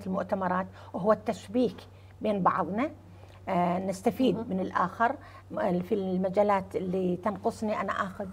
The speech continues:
Speaker 1: أكمله من مجال، آه، مجال آخر. فإن شاء الله تكون يعني، والكويت أيضًا، آه، ثرية في تجاربها فيما
Speaker 2: ما شاء الله.
Speaker 1: يتعلق،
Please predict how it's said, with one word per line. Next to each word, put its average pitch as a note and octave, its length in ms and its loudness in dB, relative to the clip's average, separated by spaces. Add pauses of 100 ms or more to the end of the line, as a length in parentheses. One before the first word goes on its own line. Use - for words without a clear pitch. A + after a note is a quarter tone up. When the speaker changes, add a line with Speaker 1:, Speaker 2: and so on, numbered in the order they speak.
Speaker 1:
أكمله G3 540 -4
من F#3 140 -4
مجال، F#3 480 0
آه، - 280 -8
مجال F#3 300 -2
آخر. E3 320 -8 (360)
فإن B3 180 2
شاء C4 180 2
الله A#3 180 6
تكون A3 440 -2
يعني، G3+ 380 -8
والكويت G3 480 -2
أيضًا، F3+ 360 -2 (400)
آه، F3 360 6
ثرية G#3 440 4
في G3 160 -6
تجاربها F3+ 540 0
فيما F#3 260 -2
Speaker 2:
ما E3 60 0
شاء G3 180 -6
الله. F3+ 140 0
Speaker 1:
يتعلق، F3+ 220 -2